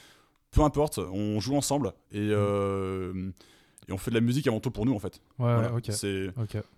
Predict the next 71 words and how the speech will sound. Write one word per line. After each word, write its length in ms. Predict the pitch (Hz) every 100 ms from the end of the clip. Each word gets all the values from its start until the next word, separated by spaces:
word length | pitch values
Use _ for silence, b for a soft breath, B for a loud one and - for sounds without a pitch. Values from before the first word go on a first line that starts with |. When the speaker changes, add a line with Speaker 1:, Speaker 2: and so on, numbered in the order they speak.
| - -
Speaker 1:
mais 160 | 110
c'est 80 | 110
vrai 60 | 147
que 60 |
ce 40 | -
concert, 260 | 135 151
enfin, 240 | 123 101 98
bah, 80 |
après, 160 | 101 131
je 40 | 107
dis 80 |
ça, 160 | 113 131
voilà, 180 | 117 117
c'est 160 | -
pas, 360 | 90 107 101 95 b b b
c'est 180 | - -
pas 100 | 127
de 40 | 131
la 60 |
fausse 220 | 123 131 139
humilité, 340 | 131 139 175
mais, 340 | 123 110 104 104
enfin, 200 | - 110
il 60 |
y 20 | 107
a, 40 |
il 340 | 104 87 87
y 20 | 113
avait 120 | 120
quand 120 | 143
même 140 | 143
un... 420 | 120 107 107 101 104 b b b b b _ -
un 80 |
truc 180 | 110 143
assez 180 | 139 135
fort, 180 | 151 143
quoi, 120 | 101
parce 140 | 95 -
que 80 |
c'est 120 | 117 131
vrai 60 |
que 60 | 139
c'est 100 | 120
quand 80 | 113
même 80 | 107
impressionnant, 360 | 104 101 98
quoi. 120 | 95 87 _
Enfin, 300 | 98 95 98
t'arrives, 360 | 98 120 123 120
euh, 360 | 98 95 95 95
Speaker 2:
Mhm. 40 |
Speaker 1:
voilà, 220 | 101 113
t'as, 340 | 104 98 95 87 b b b b
t'as 120 | - 104
dix 120 | 117
mille 140 | 123
mecs 180 | 131 131
qui 80 | 113
ont 60 |
le, 760 | 107 98 95 95 95 95 95 95
Speaker 2:
Dix 160 | 98 165
mille 160 | 170 170
mecs, 180 | 180 -
quoi, 140 | 117
Speaker 1:
qui, 80 | 127
Speaker 2:
quand 60 | 143
Speaker 1:
euh, 140 | 156
Speaker 2:
même, 20 |
Speaker 1:
<laughs> 160 | 123 123
ouais, 60 |
Speaker 2:
c'est, 100 | 120